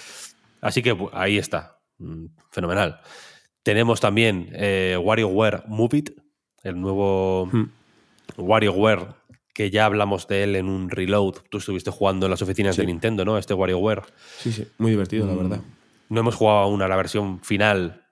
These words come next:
Speaker 1: y yo ya sabes que no lo voy a hacer porque tengo,
Speaker 2: <laughs>
Speaker 1: tengo un, tengo un superpoder. Tú sabes que hay superhéroes que tienen, yo qué sé, una fuerza hiperdesarrollada, entonces
Speaker 2: Sí.
Speaker 1: pueden levantar camiones.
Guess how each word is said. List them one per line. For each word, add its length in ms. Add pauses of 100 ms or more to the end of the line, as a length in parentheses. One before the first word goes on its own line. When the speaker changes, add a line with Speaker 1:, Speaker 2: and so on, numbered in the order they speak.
(340)
Speaker 1:
y 160
yo 200
ya 200
sabes 260
que 80
no 100
lo 80
voy 140
a 40
hacer 280
porque 240
tengo, 600 (340)
Speaker 2:
<laughs> 480
Speaker 1:
tengo 260
un, 400 (500)
tengo 180
un 360
superpoder. 600 (460)
Tú 100
sabes 220
que 120
hay 420
superhéroes 580
que 80
tienen, 460 (640)
yo 140
qué 80
sé, 260 (220)
una 540
fuerza 760 (480)
hiperdesarrollada, 960
entonces 260
Speaker 2:
Sí. 60
Speaker 1:
pueden 180
levantar 340
camiones. 580